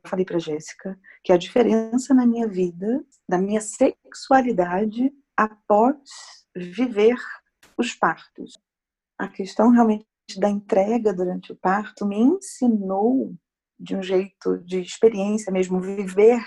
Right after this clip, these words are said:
na pele, uma entrega sexual e uma consciência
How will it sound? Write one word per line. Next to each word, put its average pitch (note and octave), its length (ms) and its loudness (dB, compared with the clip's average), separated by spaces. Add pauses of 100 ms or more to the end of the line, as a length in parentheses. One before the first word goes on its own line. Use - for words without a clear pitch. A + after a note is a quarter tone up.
(140)
na E3 240 -8
pele, F#3+ 460 -6 (800)
uma G#3+ 300 0
entrega G#3+ 1120 -2 (260)
sexual F#3 840 -4
e F3+ 80 -4
uma F#3+ 220 -6
consciência A#3+ 1300 -4